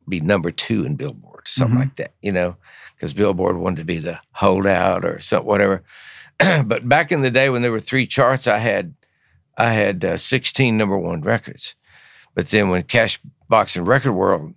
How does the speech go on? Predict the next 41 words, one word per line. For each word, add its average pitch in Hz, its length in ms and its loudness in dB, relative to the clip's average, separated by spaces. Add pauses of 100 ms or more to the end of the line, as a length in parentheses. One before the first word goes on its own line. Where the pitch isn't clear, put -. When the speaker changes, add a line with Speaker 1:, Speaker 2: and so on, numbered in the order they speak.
(140)
Speaker 1:
went 101 200 0
away, 87 460 -2 (640)
and 90 140 0
you, 101 140 -2 (160)
and 104 180 2
I 120 140 2
couldn't 107 280 -2
find 117 300 2
their 90 100 -2
database 92 640 0
online, 92 440 2
all 95 160 2
I - 40 -2
could 87 160 -10
find 101 240 2
was 85 140 -6
Billboard. 98 540 0
Suddenly 110 320 0
I 98 140 0
got 95 300 -4
busted 95 460 -4
down 92 220 -2
to 135 80 -8
ten 104 340 0
number 87 240 -4
ones. 78 500 -8 (760)
But 92 180 2 (160)
that's 101 240 0
okay. 73 340 -6 (420)
<laughs> - 800 -10
Speaker 2:
Well, 147 120 2
I'm 160 80 2
gonna 202 160 0
send 160 240 -2
you 139 160 0
a - 40 -4
link. 123 380 -6 (120)
Speaker 1:
Okay, 131 720 0
<laughs> 185 100 -10
great. - 400 -4 (220)
Speaker 2:
Uh, 135 400 0